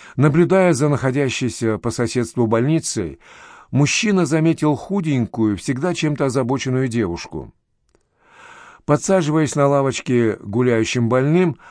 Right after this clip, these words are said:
он выяснил не только ее имя и фамилию, но и кое-что более важное.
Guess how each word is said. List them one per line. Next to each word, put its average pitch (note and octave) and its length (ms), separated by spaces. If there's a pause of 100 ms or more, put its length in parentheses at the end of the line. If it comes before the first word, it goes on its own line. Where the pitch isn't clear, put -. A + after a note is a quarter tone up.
(280)
он F#3+ 160
выяснил E3+ 420
не D#3 140
только F#3+ 320
ее C3+ 260
имя A#2+ 440
и - 20
фамилию, F#2+ 720 (640)
но E3+ 240
и F#3 60
кое-что E3 440
более C3 320
важное. G2 640